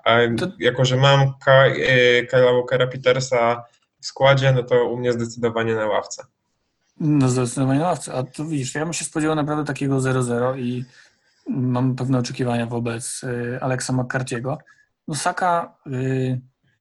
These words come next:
Speaker 2: średnio oddaje strzał, minimum ten strzał jeden celny, y, na mecz. Y, w, w polu karnym przeciwnika około pięciu kontaktów z piłką na mecz,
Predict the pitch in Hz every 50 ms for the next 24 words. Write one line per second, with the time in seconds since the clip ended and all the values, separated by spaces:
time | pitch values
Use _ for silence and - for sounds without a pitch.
0 | _ _ _ _ - - - - 147 139 143 143 139 135 127 123 120 117 120 -
1 | _ _ - - - - 131 127 131 131 127 123 120 120 117 113 117 139 - _
2 | - - - - - 139 127 131 131 - 160 147 143 151 151 139 127 120 123 120
3 | 120 123 - - 139 123 123 127 123 123 123 120 - 131 127 123 123 120 117 117
4 | 117 123 - _ _ _ _ _ _ - 127 117 117 117 117 113 113 113 113 113
5 | 117 117 117 120 120 120 123 123 120 113 117 143 151 - - - - _ _ _
6 | _ _ _ _ _ _ - 120 117 117 117 117 117 117 117 117 127 - - -
7 | - - - - - _ _ _ _ _ _ _ _ _ _ _ _ _ _ _
8 | _ _ _ _ - - 143 135 131 - 151 151 143 135 120 - 127 127 - 131
9 | 123 127 123 - 123 120 120 131 127 - _ _ _ _ _ - 147 139 135 135
10 | 139 139 135 131 139 131 135 131 123 127 117 120 - - 127 - - - - 143
11 | 131 123 131 123 123 117 117 117 123 - - - -